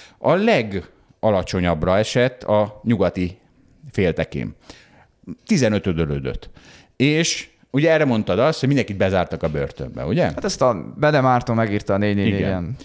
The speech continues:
Speaker 1: De, és tényleg, de, és ugye, tehát én, akinek tetoválása volt, azt elvitték börtönbe. Tehát tényleg ez tört-, tehát ilyen elképesztő, és családok nem tudják, hogy hol van a gyerekük, mert nem tudják kinyomozni, hogy, hogy hol van.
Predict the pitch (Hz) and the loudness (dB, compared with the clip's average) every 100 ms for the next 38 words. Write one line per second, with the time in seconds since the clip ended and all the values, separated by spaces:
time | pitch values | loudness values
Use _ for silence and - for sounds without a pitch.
0 | - - - 95 98 147 165 - - - | -20 -20 -18 -2 2 4 2 0 -14 -20
1 | - - - - - - - - 131 220 | -20 -20 -20 -20 -20 -20 -10 -4 -2 0
2 | 101 98 117 123 135 131 147 131 120 123 | 2 2 0 0 0 2 2 2 0 0
3 | 123 117 113 110 113 160 - 117 98 95 | 0 2 2 0 0 0 2 2 2 0
4 | - 110 107 - 90 80 - 71 76 69 | 0 -2 -2 -2 -2 -2 -4 -4 -4 -4
5 | 82 65 - 85 101 90 82 - 85 85 | -8 -8 -8 -4 -2 0 -2 -2 -2 -2
6 | 92 98 98 95 90 85 82 92 76 - | -2 0 0 0 -2 -6 -6 -6 -6 -4
7 | 113 104 98 104 98 92 87 92 98 87 | -2 -2 -2 -2 0 0 0 0 0 0
8 | 85 85 95 90 92 98 90 - 78 76 | 0 0 0 -2 -4 -2 -2 -4 -6 -6
9 | - 78 71 76 69 73 78 - - - | -4 -4 -4 -6 -8 -10 -12 -14 -20 -12
10 | 82 82 104 87 101 139 | -10 -4 -2 0 0 -2